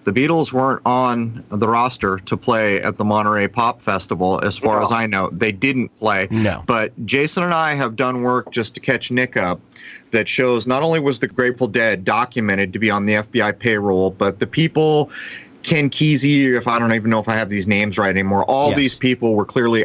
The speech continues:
Speaker 1: operatives, and the L S D itself and the people bringing the L S D had directly to do with the universities. But Nick, what's the connection?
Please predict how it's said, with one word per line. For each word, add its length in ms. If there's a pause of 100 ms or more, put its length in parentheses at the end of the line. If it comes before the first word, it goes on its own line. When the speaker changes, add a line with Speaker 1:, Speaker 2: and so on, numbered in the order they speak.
Speaker 1:
operatives, 800
and 240
the 80
L 100
S 160
D 140
itself 760
and 160
the 60
people 560
bringing 440
the 60
L 140
S 140
D 200
had 220
directly 380
to 120
do 140
with 140
the 80
universities. 560
But 280
Nick, 400
what's 380
the 80
connection? 680